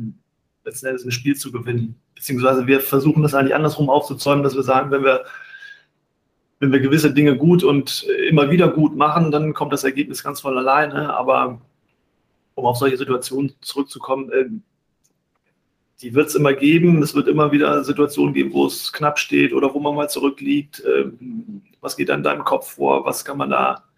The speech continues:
machen, um die Situation vielleicht ein bisschen zu beruhigen? Äh, was muss man machen, wenn, wenn, wenn man merkt, die Mannschaft ist nicht da, die, die sind, äh,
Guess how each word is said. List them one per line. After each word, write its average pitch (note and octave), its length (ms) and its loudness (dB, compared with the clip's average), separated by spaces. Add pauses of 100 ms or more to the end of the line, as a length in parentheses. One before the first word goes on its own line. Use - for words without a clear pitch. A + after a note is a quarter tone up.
(440)
machen, C#3 280 -2
um C#3 160 -2
die C#3 100 -2
Situation C3+ 520 -2
vielleicht - 260 0
ein C3 80 -10
bisschen B2+ 220 -12
zu - 140 -14
beruhigen? D3 800 -2
Äh, C3+ 280 -2 (480)
was C3+ 180 -6
muss C3 160 -10
man C3+ 140 -12
machen, C3+ 320 -6
wenn, C3+ 320 -8 (720)
wenn, C3+ 320 -12
wenn C3+ 120 -8
man C3 120 0
merkt, C3 240 0
die C3+ 40 -10
Mannschaft C3+ 300 0
ist C#3 140 -4
nicht B2 180 -10
da, C#3+ 260 4
die, C#3 240 -4 (260)
die C3 240 -12
sind, - 500 -10 (880)
äh, - 480 -16